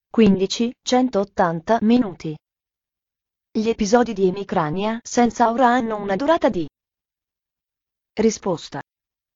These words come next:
Quattro, settantadue ore. Gli esami di primo livello per la diagnosi di carcinoma della prostata sono. Risposta. P S A, esplorazione rettale.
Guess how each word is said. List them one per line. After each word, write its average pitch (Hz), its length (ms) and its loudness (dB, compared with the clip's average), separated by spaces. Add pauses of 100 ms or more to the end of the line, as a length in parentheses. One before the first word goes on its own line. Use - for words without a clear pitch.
(340)
Quattro, 208 680 2
settantadue 214 1000 0
ore. 202 320 2 (1120)
Gli 208 200 -2
esami 214 380 0
di 208 120 -2
primo 233 320 0
livello 202 380 2
per 175 180 -2
la 180 100 -2
diagnosi 226 460 0
di 208 100 -4
carcinoma 262 640 0
della 220 240 -2
prostata 208 460 0
sono. 151 380 -10 (1500)
Risposta. 202 680 -2 (880)
P 269 200 -2
S - 200 -4
A, 175 380 0
esplorazione 208 760 -2
rettale. 160 600 -4